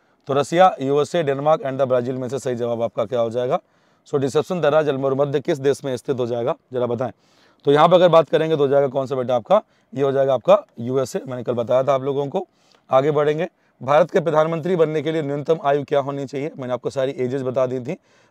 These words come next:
प्रधानमंत्री बनने के लिए आपको क्या होना चाहिए? लोकसभा का सदस्य मांग, बनना मांगता है,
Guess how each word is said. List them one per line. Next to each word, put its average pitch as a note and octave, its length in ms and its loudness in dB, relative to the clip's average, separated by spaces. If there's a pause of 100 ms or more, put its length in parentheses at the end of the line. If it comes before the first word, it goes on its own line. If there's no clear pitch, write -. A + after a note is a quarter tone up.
प्रधानमंत्री D#3 420 2
बनने E3+ 240 0
के D#3 80 -4
लिए E3 100 0
आपको D#3+ 240 0
क्या D3+ 160 0
होना D3 180 -2
चाहिए? D3 240 -4
लोकसभा C#3 380 -2
का C3+ 260 2 (340)
सदस्य D3+ 400 -4 (120)
मांग, C3+ 280 -4 (500)
बनना C#3 240 -2
मांगता C#3 360 -2
है, E3+ 140 -6